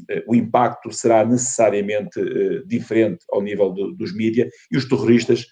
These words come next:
também jogam com o impacto, eh, psicológico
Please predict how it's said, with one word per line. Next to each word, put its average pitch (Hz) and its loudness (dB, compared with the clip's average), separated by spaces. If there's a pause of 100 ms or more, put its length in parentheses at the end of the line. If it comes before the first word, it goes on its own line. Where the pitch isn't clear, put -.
(360)
também 117 4
jogam 110 4
com 107 -2
o 104 -6
impacto, 104 0
eh, 98 0
psicológico 107 2